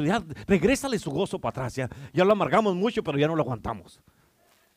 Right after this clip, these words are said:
Le quitamos mucho, pero no lo aguantamos. Por favor, desle todo para atrás, ya, para que nos deje en paz". Amén. Así lo hicieron con Pablo. Escucha, porque los magistrados dijeron, "Este en unos días",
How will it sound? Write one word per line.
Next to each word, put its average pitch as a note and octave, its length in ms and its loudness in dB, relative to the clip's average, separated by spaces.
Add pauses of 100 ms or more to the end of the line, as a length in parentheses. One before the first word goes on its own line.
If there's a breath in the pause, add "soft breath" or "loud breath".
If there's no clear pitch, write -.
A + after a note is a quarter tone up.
(340)
Le A3 160 4
quitamos C#4+ 440 8
mucho, D4 340 6
pero A3+ 160 6
no B3+ 100 8
lo D4 60 10
aguantamos. A#3+ 200 6
Por A#3+ 140 4
favor, A3 320 6
desle B3 440 6
todo C4+ 420 4
para G3 200 4
atrás, B3 420 8
ya, C4 160 10
para A#3 140 4
que G#3 100 2
nos F#3 140 0
deje C4 260 6
en G3+ 100 0
paz". B3+ 560 4 (1500)
Amén. C4+ 440 4
Así G#3 240 2
lo D#4 100 4
hicieron D4 300 2
con A#3+ 180 0
Pablo. C#4 340 8
Escucha, C#4 340 4
porque A#3+ 180 6
los A#3 120 8
magistrados A#3 580 6
dijeron, C4 380 6
"Este D4 200 2
en D4+ 60 4
unos D4 280 8
días", C4 440 8